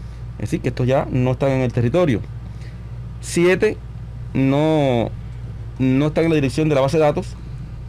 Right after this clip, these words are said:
igual que estamos, eh, eh, o sea, estamos identificándolo mediante la, los diferentes medios donde se ubican. Y bueno, seis más no están en el territorio. ¿Qué es importante? Que sí quiero, eh, aclarar o, o recomendarle a nuestro pueblo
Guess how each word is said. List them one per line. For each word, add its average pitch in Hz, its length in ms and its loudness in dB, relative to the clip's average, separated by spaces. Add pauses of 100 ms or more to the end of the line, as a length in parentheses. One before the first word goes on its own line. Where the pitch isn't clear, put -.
(180)
igual 117 280 2
que 117 60 2
estamos, 131 340 2
eh, 120 400 2
eh, 110 360 2
o 120 40 0
sea, 147 100 2
estamos 135 240 2
identificándolo 151 720 2 (440)
mediante 117 400 2
la, 113 360 4
los 110 100 4
diferentes 113 300 2
medios 156 360 4
donde 135 180 2
se 160 80 2
ubican. 165 320 2 (640)
Y 165 100 2
bueno, 180 240 4
seis 165 240 2
más 165 220 4
no 160 100 4
están 151 180 0
en 151 80 4
el 139 80 2
territorio. 113 440 0 (880)
¿Qué 151 80 0
es 165 80 4
importante? 139 600 0 (760)
Que 147 120 0
sí 147 140 0
quiero, 151 320 2 (120)
eh, 113 500 4 (340)
aclarar 139 520 2
o, 110 480 2
o 107 80 -2
recomendarle 117 560 2
a - 20 4
nuestro 143 240 0
pueblo 160 300 2